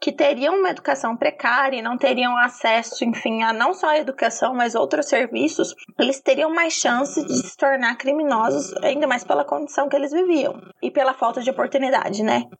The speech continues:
E assim, portanto, como essas crianças nasceram, menos crimes passaram a acontecer. Isso mostra uma grande armadilha sobre correlações espúrias. É muito comum você ouvir um político falar algo como:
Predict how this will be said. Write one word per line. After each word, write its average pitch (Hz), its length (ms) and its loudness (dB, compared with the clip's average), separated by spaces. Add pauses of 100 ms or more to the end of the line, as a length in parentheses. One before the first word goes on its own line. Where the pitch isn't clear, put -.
(100)
E 247 100 2
assim, 302 360 0
portanto, 285 920 0
como 226 260 4
essas 226 200 -8
crianças 233 360 2
nasceram, 320 480 2
menos 349 300 0
crimes 294 320 0 (100)
passaram 277 500 0
a 294 80 2
acontecer. 285 720 -2 (240)
Isso 330 420 0
mostra 262 680 0
uma 262 240 0
grande 311 560 2
armadilha 277 500 0
sobre 277 360 0
correlações 269 680 0
espúrias. 220 640 0 (240)
É 277 120 2
muito 359 260 0
comum 277 320 0
você 233 320 0
ouvir 220 320 0
um 226 100 -2
político 220 580 -2
falar 240 380 0
algo 233 280 0
como: - 440 -2